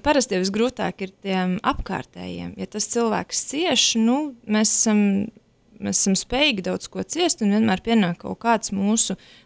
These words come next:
līmenis, nu, kad mums ir par daudz, un tad mēs meklējam to palīdzību. Katrs savā veidā. Adekvātā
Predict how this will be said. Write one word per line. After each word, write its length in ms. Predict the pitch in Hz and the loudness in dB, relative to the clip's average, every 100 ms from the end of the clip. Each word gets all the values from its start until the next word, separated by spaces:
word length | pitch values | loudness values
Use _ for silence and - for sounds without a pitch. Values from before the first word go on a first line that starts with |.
| - | 0
līmenis, 640 | 233 339 320 220 208 - 226 | 4 4 4 4 4 2 0
nu, 140 | 254 | 0
kad 160 | 277 233 | 2 2
mums 180 | 190 202 | 2 0
ir 80 | 190 | -2
par 140 | 208 208 | -4 0
daudz, 300 | 294 359 226 | 2 2 2
un 80 | 240 | 2
tad 80 | |
mēs 220 | 233 180 - | 0 0 -2
meklējam 380 | 208 202 190 180 | -2 -4 -6 -6
to 100 | 180 | -4
palīdzību. 560 | 180 175 175 - 185 - | -2 -2 -2 -6 -10 -2
Katrs 340 | 339 - - - | -2 0 0 2
savā 260 | 214 196 180 | 4 4 4
veidā. 400 | 180 180 - - _ - - _ _ _ _ _ - | 4 2 0 -10 _ -20 -20 _ _ _ _ _ 0
Adekvātā 640 | 294 254 - 196 190 190 | 2 2 -2 -2 0 0